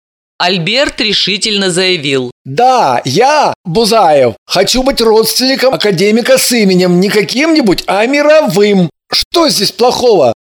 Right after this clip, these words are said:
Speaker 2: Ко мне многие клеились, даже дворянки, но я выбрала Лиску».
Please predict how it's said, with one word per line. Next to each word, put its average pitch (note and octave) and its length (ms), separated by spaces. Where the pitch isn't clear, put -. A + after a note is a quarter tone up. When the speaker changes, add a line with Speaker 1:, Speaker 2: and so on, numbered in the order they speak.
Speaker 2:
Ко G#3+ 140
мне G#3 240
многие G3 500
клеились, B3+ 680
даже F#3 300
дворянки, F3+ 800
но E3+ 340
я D#3+ 320
выбрала B3+ 520
Лиску». A#3+ 420